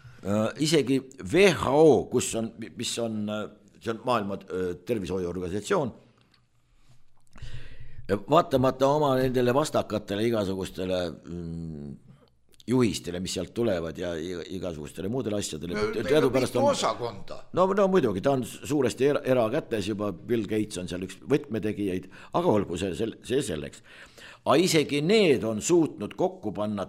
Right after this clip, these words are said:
Speaker 1: tervise määratluse. Muide, paar aastat tagasi uurisin Sotsiaalministeeriumist,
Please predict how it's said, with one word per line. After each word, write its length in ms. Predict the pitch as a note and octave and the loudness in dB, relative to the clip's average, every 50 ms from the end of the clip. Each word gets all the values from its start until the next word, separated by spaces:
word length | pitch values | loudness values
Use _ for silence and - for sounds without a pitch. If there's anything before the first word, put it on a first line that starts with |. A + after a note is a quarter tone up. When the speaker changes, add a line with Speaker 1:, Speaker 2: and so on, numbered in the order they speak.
| - - | -2 2
Speaker 1:
tervise 640 | D3 F3+ G3 F#3 C3 G#2+ G2+ F#2 - - F2 D#2+ C2+ - _ _ _ _ _ _ F2 | 2 4 4 4 0 -2 -4 -8 -8 -8 -8 -8 -10 -14 _ _ _ _ _ _ -6
määratluse. 960 | G2 A2+ C#3 F3 F#3+ F#3+ F3+ D3+ A#2 E2+ D#2 - - - - B2+ - B1+ D2+ | -4 0 2 4 4 6 6 6 6 4 2 -2 -8 -12 -12 -10 -10 -10 -4
Muide, 300 | G#2 F3 G#3+ G#3+ A#3+ A3 | 0 0 2 2 2 0
paar 220 | - F3 D3+ B2+ A#2 | 2 2 2 2 2
aastat 240 | G#2 - A#2+ A#2 - | 0 -2 -6 -4 -4
tagasi 320 | D3 C3+ A#2 G#2+ F#2 A#2 | -2 -2 -2 -2 -2 -2
uurisin 340 | B2+ A#2+ A2 F#2 E2+ G2 G2 | -2 -2 -2 -4 -6 -6 -6
Sotsiaalministeeriumist, 1160 | - A2 G#2 - - C#3 B2+ A2+ G2+ G2 G2+ G2+ F#2+ - - D3+ C#3+ A#2+ A2 G#2 - - - | -6 -6 -6 -4 -2 -2 0 0 -2 -2 -4 -6 -6 -4 -2 -2 0 0 0 -2 -4 -4 -4